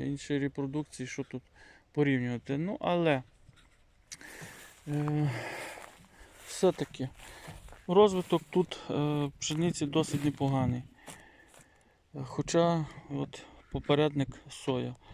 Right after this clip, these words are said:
Роздільна така смужка між сортами. Е, досить непогано розвивається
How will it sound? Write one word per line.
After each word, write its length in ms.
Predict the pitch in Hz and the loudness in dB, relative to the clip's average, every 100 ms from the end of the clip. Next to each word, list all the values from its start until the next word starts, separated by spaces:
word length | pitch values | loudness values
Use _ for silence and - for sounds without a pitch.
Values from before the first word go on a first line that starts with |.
| - - - | -20 -14 -6
Роздільна 960 | 139 143 147 147 147 143 135 135 131 127 - - - - - - - - - - - | -4 -4 -4 -2 0 0 -2 -4 -6 -10 -18 -20 -20 -18 -14 -14 -16 -20 -16 -16 -14
така 320 | - 131 - 131 | -12 -10 -6 -6
смужка 560 | - 143 135 - 135 - - - - - - - - | -4 -4 -4 -6 -10 -12 -20 -20 -20 -20 -20 -14 -6
між 260 | 139 - | -4 -4
сортами. 640 | - 147 - 208 226 214 214 | -4 -4 0 2 4 2 2
Е, 180 | 208 190 - _ _ _ - - - - - - - - - 151 - 151 143 143 143 147 143 143 151 | 0 -4 -12 _ _ _ -20 -20 -20 -20 -20 -20 -20 -20 -20 -20 -20 -16 -16 -14 -14 -12 -14 -16 -16
досить 480 | - 175 185 151 147 | -2 -2 -2 -4 -4
непогано 520 | 147 143 151 151 143 | 2 4 6 6 4
розвивається 840 | 139 143 143 147 180 190 - 156 | 2 2 4 6 6 4 0 0